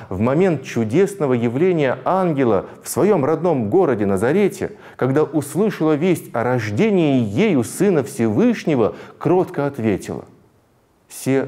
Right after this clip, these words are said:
раба Господня, да будет мне по слову Твоему».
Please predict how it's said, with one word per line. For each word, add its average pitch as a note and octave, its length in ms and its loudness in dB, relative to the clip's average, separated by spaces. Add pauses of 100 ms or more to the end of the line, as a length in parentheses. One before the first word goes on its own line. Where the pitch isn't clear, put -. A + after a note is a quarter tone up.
раба A#2 380 -2
Господня, - 680 -6 (600)
да F#2+ 220 -2
будет C#3+ 340 -2
мне F#2 240 -2
по C3 140 -8
слову D2+ 420 -8
Твоему». D2 460 -14